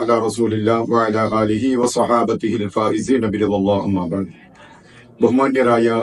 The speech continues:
സഹോദരങ്ങൾ, പരിശുദ്ധവും പരിപാവനവുമായ വിശുദ്ധ റമദാനിലേക്ക്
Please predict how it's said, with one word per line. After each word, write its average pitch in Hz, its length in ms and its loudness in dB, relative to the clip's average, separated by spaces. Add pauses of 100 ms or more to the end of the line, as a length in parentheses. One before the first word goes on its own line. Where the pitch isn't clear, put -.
(180)
സഹോദരങ്ങൾ, 98 580 -2 (680)
പരിശുദ്ധവും 113 520 2 (100)
പരിപാവനവുമായ 107 840 0 (1120)
വിശുദ്ധ 131 280 0 (120)
റമദാനിലേക്ക് 127 800 2